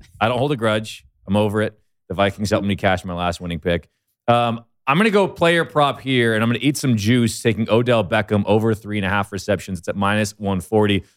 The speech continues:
and I'm happy to do so. He's played three games with the Rams.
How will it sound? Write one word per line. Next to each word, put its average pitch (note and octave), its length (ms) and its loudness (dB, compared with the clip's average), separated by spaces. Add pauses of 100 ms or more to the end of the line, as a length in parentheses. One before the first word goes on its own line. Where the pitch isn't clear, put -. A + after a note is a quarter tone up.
(240)
and C3 80 4
I'm C3+ 80 2
happy D#3+ 300 -2
to C#3 60 -4
do A2+ 140 0
so. E2 340 -2 (680)
He's D#3+ 140 0
played F3 320 0
three C#3 240 0
games B2 320 0
with G#2 80 -16
the G2+ 80 -4
Rams. D#2+ 400 -4